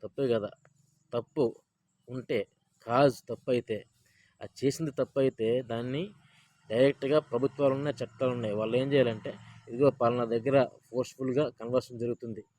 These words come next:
అని చెప్పేసి, ఆ కన్వర్షన్ చేస్తున్న వ్యక్తిని, చేయబడుతున్న వ్యక్తిని తీసుకెళ్ళి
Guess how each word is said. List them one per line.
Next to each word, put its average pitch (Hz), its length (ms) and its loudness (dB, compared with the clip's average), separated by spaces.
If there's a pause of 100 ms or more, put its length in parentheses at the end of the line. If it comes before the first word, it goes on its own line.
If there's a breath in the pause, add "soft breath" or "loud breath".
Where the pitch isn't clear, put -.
(1000)
అని 131 160 -2
చెప్పేసి, 147 260 -4
ఆ 123 120 -4
కన్వర్షన్ 127 520 -2
చేస్తున్న 135 500 -4
వ్యక్తిని, 113 500 -4 (560)
చేయబడుతున్న 127 460 -2
వ్యక్తిని 131 420 -6
తీసుకెళ్ళి 123 540 -8